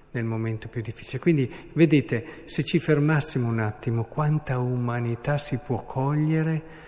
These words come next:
dalle scelte di Dio, che a volte ci può sembrare anche duro, cioè inflessibile, fermo, eppure, eppure tutto è per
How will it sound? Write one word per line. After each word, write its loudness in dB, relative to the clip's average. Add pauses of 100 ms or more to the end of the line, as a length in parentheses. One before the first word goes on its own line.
(320)
dalle 0
scelte 0
di 0
Dio, -6 (160)
che 2
a 4
volte 2
ci -2
può 2
sembrare 2
anche 2
duro, 4
cioè -2 (160)
inflessibile, 2 (220)
fermo, 4
eppure, 4
eppure 6
tutto 4
è 6
per 4